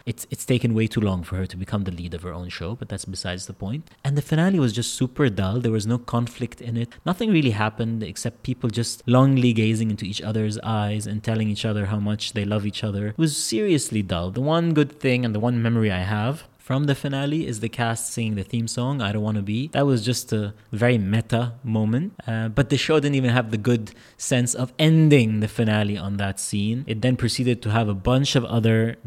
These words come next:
dull extended scenes and, and just really robbed the show of all the goodwill it had previously built up. It was just very cringe in every way. Not to mention the fact that the show just made Jamie the center of attention in those later years, which is a completely different show.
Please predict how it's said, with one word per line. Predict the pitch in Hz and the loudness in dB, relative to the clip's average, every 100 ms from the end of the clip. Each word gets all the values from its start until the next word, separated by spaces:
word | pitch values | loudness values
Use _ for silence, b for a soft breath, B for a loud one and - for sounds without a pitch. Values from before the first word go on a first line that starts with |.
| 104 | -2
dull | 120 107 107 | 2 2 0
extended | 98 - 107 101 98 | -4 -4 -4 -4 -8
scenes | - 104 101 101 101 | -6 -2 -2 -2 -4
and, | 95 98 98 - B - | -6 -6 -10 -14 B -4
and | 190 | 0
just | 226 - | 0 -2
really | 185 175 | 0 2
robbed | 127 120 127 113 | 4 6 4 2
the | 101 | -2
show | - 98 98 113 - | -2 -4 -4 -6 -8
of | 113 | -2
all | 127 | 0
the | 117 | 0
goodwill | 107 110 101 104 98 | 0 0 2 0 0
it | 95 | -2
had | 90 - | -4 -4
previously | 104 92 90 90 | -2 -2 -4 -6
built | 85 82 - | -6 -8 -10
up. | - - - - | -14 -16 -20 -8
It | |
was | 170 156 | -6 -2
just | 170 123 | -4 -4
very | 107 123 135 - | -2 -2 -2 -6
cringe | - 110 95 85 85 - - | 0 2 0 -2 -10 -12 -12
in | 101 | -10
every | 107 92 95 | -8 -6 -6
way. | 87 87 87 98 | -6 -8 -10 -2
Not | 135 - | -2 0
to | |
mention | 117 101 104 | 0 0 -2
the | 95 | -4
fact | 95 92 - | -6 -8 -8
that | |
the | 101 | -8
show | - 113 104 | -2 0 0
just | 107 - | -4 -2
made | 107 101 | -2 -2
Jamie | 101 107 98 | 0 0 0
the | 92 | -2
center | - 101 98 | -2 -4 -4
of | 90 | -6
attention | 92 90 87 - 87 | -6 -6 -6 -6 -6
in | 87 92 | -8 -6
those | 87 87 | -6 -6
later | 92 92 92 | -6 -6 -8
years, | 85 85 85 - | -8 -8 -8 -8
which | 92 90 - | -10 -10 -8
is | 98 - B B - | -6 -6 B B -4
a | |
completely | 208 190 143 123 | 2 4 4 2
different | 98 - 87 | 0 -4 -6
show. | - 82 | -6 -8